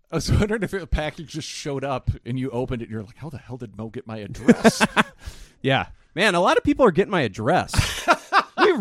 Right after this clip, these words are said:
Speaker 2: really gotta set
Speaker 1: We
Speaker 2: up that
Speaker 1: got,
Speaker 2: P O box.
Speaker 1: we gotta get a P O
Speaker 2: Everybody
Speaker 1: box.
Speaker 2: that's gotten my address so far, I'm fairly, I'm, like, ninety-nine percent sure they're sane.
Speaker 1: Yeah.
Speaker 2: Um,
Speaker 1: If any one of them were to show up at your door,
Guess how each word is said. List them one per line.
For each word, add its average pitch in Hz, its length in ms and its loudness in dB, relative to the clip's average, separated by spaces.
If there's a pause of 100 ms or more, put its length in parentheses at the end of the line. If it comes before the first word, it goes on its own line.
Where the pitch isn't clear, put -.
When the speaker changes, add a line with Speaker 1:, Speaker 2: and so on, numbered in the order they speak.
(120)
Speaker 2:
really 220 300 10
gotta 170 240 4
set 196 160 2
Speaker 1:
We 160 40 8
Speaker 2:
up - 80 2
that 170 180 6
Speaker 1:
got, 208 60 2
Speaker 2:
P 175 120 6
O 131 100 4
box. 110 260 0
Speaker 1:
we - 160 0
gotta 320 280 0
get 320 140 -4
a - 20 -4
P - 160 -16
O 220 40 8
Speaker 2:
Everybody 330 380 8
Speaker 1:
box. 311 80 8
Speaker 2:
that's 247 180 10
gotten 180 280 6
my 196 100 2
address 156 300 2
so 165 100 2
far, 143 320 4
I'm 127 260 -2 (180)
fairly, 185 440 4
I'm, 143 120 0
like, 151 140 -6
ninety-nine 131 880 -4
percent 117 360 -6
sure 113 160 -6
they're 98 140 -8
sane. 80 540 -8
Speaker 1:
Yeah. 262 300 -4 (240)
Speaker 2:
Um, 104 600 0
Speaker 1:
If 311 160 -2 (100)
any 381 180 -2
one 226 200 2
of 233 120 0
them 196 200 2
were 175 160 -2
to 175 100 -2
show - 260 -6
up 175 140 -4
at 170 100 -4
your 156 140 -6
door, 120 580 -6